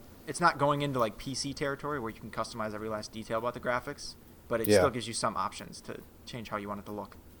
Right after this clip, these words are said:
Speaker 2: Yeah, I think that's gonna become way more common with games. And, like, why not? I think consoles are complicated enough. Like, people are like, "Oh, I miss the old days when I just popped in a cartridge." Shut the fuck up.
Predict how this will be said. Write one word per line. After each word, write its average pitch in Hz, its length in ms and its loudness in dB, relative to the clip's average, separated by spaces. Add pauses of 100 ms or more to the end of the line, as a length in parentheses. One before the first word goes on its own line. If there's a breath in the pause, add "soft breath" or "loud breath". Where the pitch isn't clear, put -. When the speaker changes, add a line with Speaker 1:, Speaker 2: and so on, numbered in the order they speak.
(260)
Speaker 2:
Yeah, 101 260 8
I 110 160 10
think 123 340 6 (520 loud breath)
that's 117 200 10
gonna 107 180 6
become 101 580 4
way 104 200 8
more 98 180 6
common 98 420 2
with 98 160 2
games. 107 320 2
And, 117 440 -4 (120)
like, 160 280 8
why 233 200 10
not? 104 400 10
I 139 80 10
think 170 400 6
consoles 151 720 8 (420 loud breath)
are 131 140 6
complicated 165 640 8
enough. 104 440 10
Like, 110 120 6
people 123 240 4
are 117 40 12
like, 113 180 12
"Oh, 175 220 12
I - 20 12
miss 160 240 8
the 139 140 6
old 139 280 12
days 120 300 8
when 120 140 4
I 120 40 6
just - 180 -2
popped 127 260 12
in 123 100 6
a 113 40 0
cartridge." 120 420 6
Shut 190 220 4
the - 80 0
fuck - 280 4
up. 101 200 6